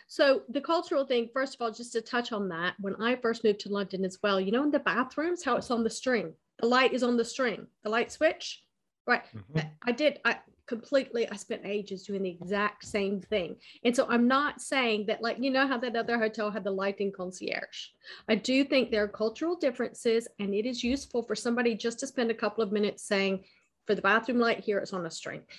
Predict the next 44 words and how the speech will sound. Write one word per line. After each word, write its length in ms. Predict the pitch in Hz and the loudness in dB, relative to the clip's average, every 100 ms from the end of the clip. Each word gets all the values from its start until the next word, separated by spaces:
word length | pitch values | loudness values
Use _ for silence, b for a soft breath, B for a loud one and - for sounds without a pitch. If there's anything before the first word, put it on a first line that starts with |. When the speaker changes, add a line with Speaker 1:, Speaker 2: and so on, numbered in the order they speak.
| B _ | B _
Speaker 1:
For, 420 | 220 214 202 196 - | 6 8 8 4 0
um, 420 | 196 190 190 190 | -2 0 -2 -2
you 120 | 226 | 0
know, 220 | 208 190 - | 2 2 -2
for 160 | - | -2
this 220 | 208 220 | 2 0
bedside 460 | - 220 226 240 220 | 2 2 2 2 2
light, 360 | 226 220 226 - | 2 2 0 -2
you're 140 | - 202 | -8 -6
gonna 180 | 190 190 | -4 -4
find 240 | 196 196 | -2 -2
the 60 | 190 | -2
switch 360 | - 214 - - - | -2 -2 -2 -12 -4
on 300 | 196 196 196 | 2 2 2
the 80 | |
cord 560 | 196 - 311 254 185 175 - | -2 0 4 6 6 2 -4
rather 280 | 175 190 | -2 0
than 220 | 196 202 202 | 0 0 -2
on 160 | 190 208 | -2 -4
the 80 | 220 | -2
neck 300 | 226 220 - | -2 -2 -4
of 80 | 196 | -6
the 100 | - | -4
lamp," 240 | - - - - | -6 -6 -10 -18
whatever. 440 | 202 196 175 - 170 | -4 -2 0 -4 2
That, 220 | 233 - | 2 2
that's 280 | 226 233 240 | 2 2 2
all 160 | 247 226 | 2 6
really 300 | 208 208 196 | 6 6 4
useful. 560 | 185 220 - 269 359 B B B - | 2 0 0 -4 -4 B B B 0
And 100 | 220 | 0
it's 140 | 202 | 0
especially 440 | 233 - 220 220 | -2 -2 0 2
useful 320 | 208 208 - 190 | 2 0 -2 -4
because, 320 | 196 226 214 | -4 -4 -2
as 200 | 190 185 | -2 -2
you 60 | |
say, 220 | 196 208 233 | -4 -2 0
lighting 440 | 277 330 - 320 | -2 -4 -4 -4
does 360 | 302 302 302 - _ - | -2 -2 -4 -16 _ -10
vary 460 | 208 226 240 208 | 0 2 4 2
in 220 | 165 170 185 | 0 -2 -4
every 220 | 196 190 | 0 -2
country. 500 | 196 190 185 - | 0 -4 -2 -6